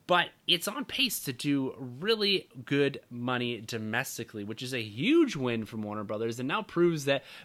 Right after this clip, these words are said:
basically D C is their most profitable universe. And so it's really exciting to see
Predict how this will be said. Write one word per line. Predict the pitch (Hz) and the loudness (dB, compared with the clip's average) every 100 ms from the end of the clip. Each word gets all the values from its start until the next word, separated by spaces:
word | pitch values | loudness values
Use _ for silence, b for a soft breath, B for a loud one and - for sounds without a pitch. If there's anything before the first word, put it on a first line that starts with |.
| - | 2
basically | - 349 202 175 | 2 2 2 0
D | 131 131 160 | 2 2 0
C | - 156 135 | 0 0 0
is | 117 | 0
their | 131 135 | -2 0
most | 123 123 - - | 0 -2 -6 -16
profitable | - 131 139 127 117 120 117 b b b _ | -4 -2 -2 -6 -2 0 0 b b b _
universe. | 107 117 220 302 135 107 95 - | -6 2 4 4 2 -2 -6 -6
And | 120 | -6
so | 123 139 | -2 0
it's | 117 | 0
really | 151 311 | -4 -4
exciting | 233 127 117 | -2 0 0
to | 107 | 0
see | - 123 117 | -4 -2 -4